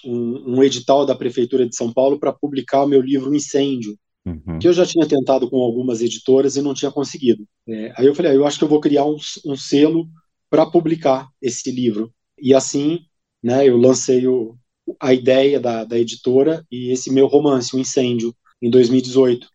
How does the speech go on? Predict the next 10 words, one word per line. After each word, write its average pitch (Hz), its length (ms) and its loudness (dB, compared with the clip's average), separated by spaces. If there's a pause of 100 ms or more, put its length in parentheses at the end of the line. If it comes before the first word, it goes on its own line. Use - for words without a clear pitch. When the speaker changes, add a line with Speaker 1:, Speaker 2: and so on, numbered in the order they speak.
Speaker 1:
É, 117 200 -6
uns 143 240 2
meses 151 340 2
depois, 147 460 -2
um 151 160 -4
amigo, 131 560 -4 (280)
um 120 140 -2
amigo 127 220 4
bailarino, 123 580 2
artista, 123 580 -4